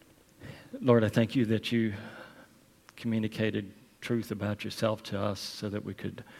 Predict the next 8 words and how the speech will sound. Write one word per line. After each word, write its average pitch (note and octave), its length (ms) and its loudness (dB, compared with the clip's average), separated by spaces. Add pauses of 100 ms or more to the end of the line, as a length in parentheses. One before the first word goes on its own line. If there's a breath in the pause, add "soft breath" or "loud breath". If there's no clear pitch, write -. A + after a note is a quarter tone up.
(760 loud breath)
learn A2 260 0
to - 120 -4
love G#2 260 0
you G#2 220 -2 (580)
and G2 100 -6
understand G2+ 560 -4
your G2+ 120 -6
ways. G#2 520 -4